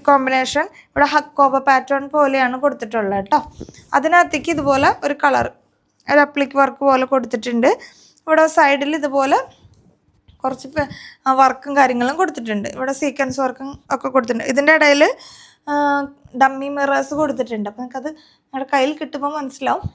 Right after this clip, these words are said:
ഇതൊരു, ആ, പെയിന്റ് വർക്ക് പോലത്തെ ഒരു വർക്കും. ഇത്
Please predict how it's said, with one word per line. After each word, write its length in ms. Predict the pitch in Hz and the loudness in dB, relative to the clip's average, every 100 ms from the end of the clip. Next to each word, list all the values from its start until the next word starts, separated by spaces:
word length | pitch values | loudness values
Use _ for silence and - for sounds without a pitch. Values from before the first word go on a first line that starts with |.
| 294 | -4
ഇതൊരു, 220 | 285 359 - _ _ - | -2 -2 -8 _ _ -12
ആ, 80 | 320 320 320 | -8 -8 -8
പെയിന്റ് 280 | 330 311 302 | -8 -6 -4
വർക്ക് 240 | 302 294 - | -6 -6 -4
പോലത്തെ 240 | 311 285 302 | -4 -2 -4
ഒരു 80 | 294 | -2
വർക്കും. 320 | 277 240 - - - - - | -2 -4 -8 -8 -12 -12 -8
ഇത് 120 | 285 | -2